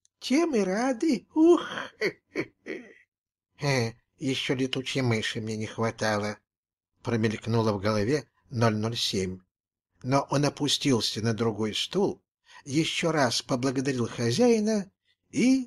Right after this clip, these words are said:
принялся за еду. Оба разведчика внимательно присматривались друг к другу,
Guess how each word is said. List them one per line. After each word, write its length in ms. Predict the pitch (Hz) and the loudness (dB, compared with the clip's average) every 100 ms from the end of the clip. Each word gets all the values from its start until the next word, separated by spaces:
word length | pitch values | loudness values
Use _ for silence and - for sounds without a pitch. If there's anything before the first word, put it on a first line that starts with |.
| - | -2
принялся 600 | 156 135 104 - 135 165 | 0 2 -2 -4 -2 -2
за 140 | 120 | -2
еду. 420 | 120 107 82 82 - _ _ _ _ _ _ _ _ - | -2 -4 -8 -10 -14 _ _ _ _ _ _ _ _ 0
Оба 340 | 113 123 110 | 4 6 4
разведчика 1120 | 104 95 85 131 226 - - 180 - 185 180 175 _ _ - | 0 -2 -2 -2 -2 -4 -8 -8 -4 -2 -2 -4 _ _ -12
внимательно 880 | 101 117 110 143 202 208 196 190 | -4 -2 0 0 -2 -4 -4 -4
присматривались 1040 | 185 190 190 - 123 113 - 120 113 113 104 | -2 -2 -2 0 0 0 -2 -4 -4 -4 -6
друг 220 | 107 107 | -8 -10
к 40 | 104 | -8
другу, 600 | 107 104 104 107 110 | -6 -4 -4 -8 -8